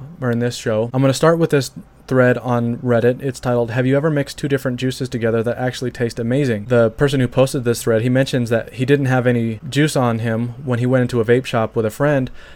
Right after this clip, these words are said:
His buddy who works there put some caramel apple juice in his atomizer, in his R D A,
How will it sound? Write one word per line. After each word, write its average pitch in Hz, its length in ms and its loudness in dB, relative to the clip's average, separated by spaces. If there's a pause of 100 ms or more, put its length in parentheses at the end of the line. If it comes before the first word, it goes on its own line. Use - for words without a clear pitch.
(100)
His 117 160 -2
buddy 139 260 4
who 123 100 0
works 131 260 2
there 110 340 2
put 139 160 0
some 113 520 -2
caramel 147 340 2
apple 143 260 2
juice 113 440 -4
in 160 160 2
his 139 180 2
atomizer, 120 560 4
in 131 140 0
his 127 80 2
R 127 100 6
D 120 160 2
A, 110 200 2